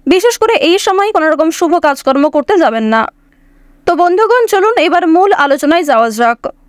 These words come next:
ওম সূর্যদেবায় নমঃ। কালপুরুষের রাশিচক্রের একাদশতম রাশি হচ্ছে কুম্ভ রাশি।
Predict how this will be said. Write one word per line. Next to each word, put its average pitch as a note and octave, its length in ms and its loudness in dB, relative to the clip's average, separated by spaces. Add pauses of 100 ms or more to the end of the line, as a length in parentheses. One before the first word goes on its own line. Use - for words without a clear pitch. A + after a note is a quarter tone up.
ওম E4+ 320 2
সূর্যদেবায় C4+ 1000 0
নমঃ। A3 540 -2 (400)
কালপুরুষের F4+ 680 0
রাশিচক্রের C#4 760 0 (220)
একাদশতম E4 720 -2
রাশি D4 360 0
হচ্ছে E4 420 -2
কুম্ভ C#4+ 380 2
রাশি। G#3 440 -2